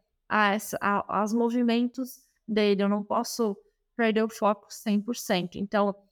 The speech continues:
acompanhar as reuniões fazem parte do nosso dia a dia. Na maioria das reuniões, eu estou presente, tem algumas que não é necessário. Então, tomar nota dessas, da, de planos de ações que saem das reuniões também. É,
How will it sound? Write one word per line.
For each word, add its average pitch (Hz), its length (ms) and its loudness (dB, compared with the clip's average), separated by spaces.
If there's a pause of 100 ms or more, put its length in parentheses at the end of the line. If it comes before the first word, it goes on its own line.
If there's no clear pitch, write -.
(140)
acompanhar 233 520 0
as 240 80 -4
reuniões 220 640 0
fazem 214 340 -2
parte 214 480 -2
do 208 120 -4
nosso 196 340 -2
dia 196 200 -2
a - 20 0
dia. 190 420 0 (640)
Na 214 120 2
maioria 202 340 2
das 208 100 0
reuniões, 202 600 0 (320)
eu 220 140 2
estou 214 280 -2
presente, 208 560 -2
tem 220 120 -2
algumas 214 340 -2
que - 120 -8
não 226 140 0
é 233 60 -2
necessário. 208 720 0 (260)
Então, 220 200 -2
tomar 226 360 2
nota 226 380 2
dessas, 196 480 -6
da, - 220 -8
de 190 220 -12
planos 214 380 2
de 196 100 0
ações 214 580 -2
que - 140 -20
saem 208 460 0
das 208 160 -2
reuniões 202 540 0
também. 196 480 -2 (280)
É, 202 380 0